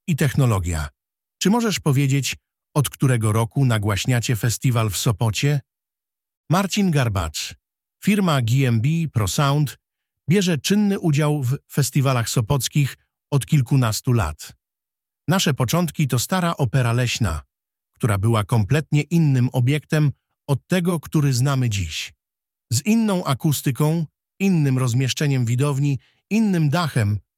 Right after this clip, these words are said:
słynnym pomarańczowo-zielonym. Dziś jest nowoczesna, okazała, ładna i niezmiennie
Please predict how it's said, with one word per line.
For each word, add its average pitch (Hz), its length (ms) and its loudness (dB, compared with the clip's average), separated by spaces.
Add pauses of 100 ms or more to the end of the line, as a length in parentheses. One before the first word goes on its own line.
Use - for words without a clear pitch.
(220)
słynnym 185 520 0
pomarańczowo-zielonym. 131 1160 0 (800)
Dziś 202 420 0
jest 143 320 0
nowoczesna, 170 800 0 (520)
okazała, 135 720 0 (520)
ładna 143 640 0 (360)
i 196 120 4
niezmiennie 131 800 0